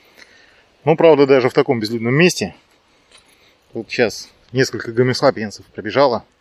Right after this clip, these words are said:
Гомосапиенсы, ну, как-то при них ни подкаст записывать, ни собаку пускать резвиться неохота. Они на это как-то так реагируют. Не очень.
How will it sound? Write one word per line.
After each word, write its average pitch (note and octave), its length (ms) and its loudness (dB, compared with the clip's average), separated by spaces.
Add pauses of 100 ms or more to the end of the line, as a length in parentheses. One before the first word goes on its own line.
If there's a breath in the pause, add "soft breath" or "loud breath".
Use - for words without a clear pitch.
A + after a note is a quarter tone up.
(1120 soft breath)
Гомосапиенсы, C3 1000 0 (1800 loud breath)
ну, F3 120 4
как-то C3+ 280 2
при C3 140 -2
них B2 180 -4
ни A#2+ 80 -8
подкаст D#3+ 520 0 (200)
записывать, B2+ 840 -6
ни A2 340 -6
собаку C3+ 640 -2
пускать B2+ 400 -8
резвиться A#2 480 -6
неохота. A#2 480 -4 (680 loud breath)
Они G#2+ 180 -2
на G#2+ 60 -2
это G#2 180 0
как-то G#2+ 240 -8
так G2+ 200 -2
реагируют. G2 500 -4 (1700 soft breath)
Не B2+ 100 -2
очень. - 220 -2